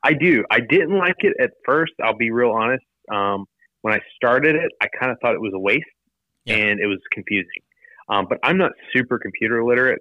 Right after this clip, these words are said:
Speaker 1: Like, I mean, I can figure it out, but it's just not my thing. I don't play around on computers.
Speaker 2: Yeah.
Speaker 1: So I was getting on there and I was really frustrated with trying to figure it out. But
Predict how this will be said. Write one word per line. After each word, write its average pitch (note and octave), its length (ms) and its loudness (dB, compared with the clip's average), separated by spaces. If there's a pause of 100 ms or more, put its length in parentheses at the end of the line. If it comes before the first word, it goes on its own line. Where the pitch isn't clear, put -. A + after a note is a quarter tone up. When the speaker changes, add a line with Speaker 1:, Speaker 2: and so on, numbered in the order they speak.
Speaker 1:
Like, G#2 240 -2 (100)
I G#2 40 0
mean, A2 160 0
I G2+ 80 0
can G2 180 -10 (100)
figure F#2 280 -6
it F#2 60 -6
out, F#2 200 -2
but F#2+ 100 -6
it's G2 200 -2
just G#2 180 -12
not F#2+ 200 -6
my - 80 -10 (100)
thing. F#2 160 -6
I - 40 -14
don't F2 140 -12
play F#2 140 -4
around E2+ 200 -8
on F2+ 80 -16 (120)
computers. F2+ 380 -14 (180)
Speaker 2:
Yeah. A2 220 -4 (180)
Speaker 1:
So F#2+ 120 -2 (440)
I G2+ 240 2
was G2+ 240 -4
getting G2+ 180 -4
on G2 200 -4
there F#2 340 0
and G2 100 -2
I F#2+ 100 -4
was F#2+ 140 -8 (320)
really G#2 260 -2 (120)
frustrated G2 440 -4
with F#2+ 140 -16
trying F#2+ 220 -4
to F2+ 120 -14
figure F#2+ 220 -4
it F#2+ 60 0
out. G2+ 180 0
But G#2 160 -2